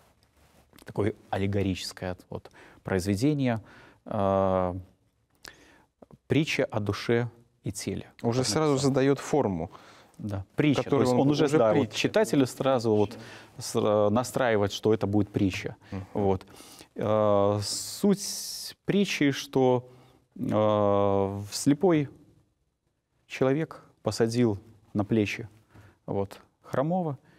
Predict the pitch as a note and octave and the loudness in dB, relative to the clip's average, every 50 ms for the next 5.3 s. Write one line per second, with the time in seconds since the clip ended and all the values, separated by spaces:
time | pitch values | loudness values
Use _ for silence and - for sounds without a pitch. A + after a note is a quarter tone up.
0 | _ _ _ _ _ - C3+ D#3 F3+ F#3+ F#3+ F#3 F3+ E3+ C#3+ C3 A#2 A2+ - - | _ _ _ _ _ -4 -2 -2 0 -2 -2 -2 -2 -2 -4 -4 -4 -8 -8 -4
1 | B2 A#2 A2+ - - C3 D3+ D3+ B2 G#2+ G2+ G2+ G2+ - - G2+ G2+ G#2+ B2 B2+ | -4 -4 -2 -2 -4 -4 -2 -2 -4 -4 -4 -6 -8 -8 -6 -6 -4 -4 -4 -4
2 | - - G#2 G2+ G#2+ G#2 G2 F#2 F#2+ G#2 - - A2 - - - G#2 G2+ G2 A#2+ | -4 -4 -4 -4 -4 -4 -6 -6 -8 -8 -8 -8 -10 -10 -6 -4 -4 -2 0 0
3 | C3+ C#3+ B2+ G#2+ - F#2+ F#2+ F#2+ - _ - - - - - _ - G#2 F2+ G#2 | 0 -2 -4 -6 -8 -8 -8 -8 -10 _ -20 -20 -20 -20 -20 _ -12 -6 -4 -4
4 | G#2+ G#2 G2+ G2+ G2 G2 F#2+ - G2+ F#2+ F#2 F#2+ F#2+ G2 F#2+ G2 G2 G2 F2 F2 | -2 -2 -2 -2 -4 -4 -4 -6 -6 -4 -4 -4 -4 -4 -4 -6 -6 -8 -10 -10
5 | G2+ - - - - | -12 -16 -18 -20 -20